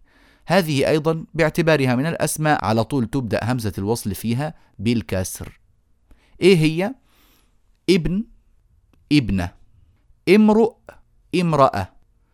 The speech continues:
اثنان، اثنتان، اسم.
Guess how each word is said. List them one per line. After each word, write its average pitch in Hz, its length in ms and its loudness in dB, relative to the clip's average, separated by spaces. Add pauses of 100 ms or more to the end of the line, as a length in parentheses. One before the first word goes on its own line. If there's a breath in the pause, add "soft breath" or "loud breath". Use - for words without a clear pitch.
(380)
اثنان، 214 680 4 (420)
اثنتان، 151 800 0 (720)
اسم. - 300 -2